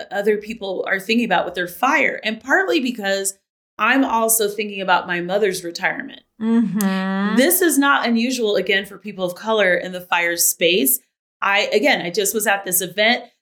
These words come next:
Speaker 1: There were actually a lot of Asian American attendees, and they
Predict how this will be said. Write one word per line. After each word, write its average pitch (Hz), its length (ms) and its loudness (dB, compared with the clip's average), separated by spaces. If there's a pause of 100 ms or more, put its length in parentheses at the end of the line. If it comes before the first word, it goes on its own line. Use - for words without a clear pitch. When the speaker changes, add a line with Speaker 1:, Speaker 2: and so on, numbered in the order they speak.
Speaker 1:
There 233 80 6
were 240 240 6
actually 214 340 2
a 233 60 6
lot 196 240 2
of 196 240 0
Asian 202 500 -4
American 185 480 0
attendees, 185 680 -6 (320)
and 202 160 0
they 381 180 6